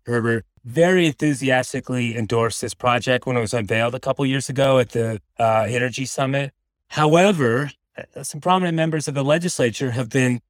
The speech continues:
extremely, I don't know, hostile toward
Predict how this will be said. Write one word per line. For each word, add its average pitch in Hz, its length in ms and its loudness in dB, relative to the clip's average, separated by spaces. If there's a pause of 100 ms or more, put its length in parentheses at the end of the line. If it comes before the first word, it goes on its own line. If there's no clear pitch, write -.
extremely, 156 1160 -4 (800)
I 139 100 -4
don't 139 120 2
know, 120 80 0
hostile 139 580 0
toward 135 400 -4